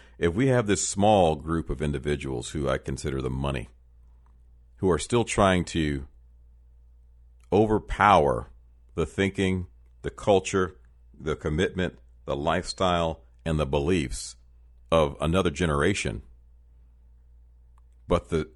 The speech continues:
sheer numbers and the population of these individuals in power right now, and they're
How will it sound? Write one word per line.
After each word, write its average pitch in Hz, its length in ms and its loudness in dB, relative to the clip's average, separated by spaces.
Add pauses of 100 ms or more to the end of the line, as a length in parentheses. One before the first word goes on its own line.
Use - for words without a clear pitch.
(140)
sheer 143 380 2
numbers 92 600 4
and 71 100 -4
the 64 60 -6
population 80 880 -2 (840)
of 78 140 -2
these 78 480 -4 (2000)
individuals 101 680 4
in 101 200 2
power 95 460 6
right 80 200 6
now, 78 440 2 (340)
and 80 120 -2
they're 80 220 0